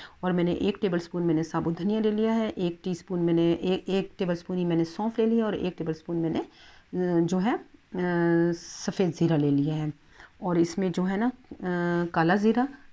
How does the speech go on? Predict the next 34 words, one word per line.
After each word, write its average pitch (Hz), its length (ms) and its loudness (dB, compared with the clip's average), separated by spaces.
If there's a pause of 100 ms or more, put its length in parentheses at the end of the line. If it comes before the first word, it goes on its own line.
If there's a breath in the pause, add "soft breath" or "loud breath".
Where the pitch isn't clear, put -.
काला 175 220 0
ज़ीरा 170 240 0
भी, 160 120 -2
वो 170 180 0
भी 165 120 -2
मैं 202 220 0 (180)
तकरीबन 175 420 -2
एक 175 200 -2
teaspoon 175 360 -4
में 294 220 -2
काला 160 200 0
ज़ीरा 147 260 0
भी 143 100 0
इसमें 143 240 -4
डालूँगी 143 320 0
और 160 180 -2
इनको 165 240 -2
मैं 247 200 -2 (520 loud breath)
जो 175 100 -2
है 180 140 0
ना, 226 160 0
बहुत 170 220 0
अच्छा - 280 -8
सा - 120 -6
पीस 202 280 -4
के 294 120 -2
और 277 60 2
इसको 190 200 -6
हम 180 80 -2
powder 151 260 -2
बना 147 240 0
के 147 120 -4
रख 143 200 -6
लेंगे। 156 260 0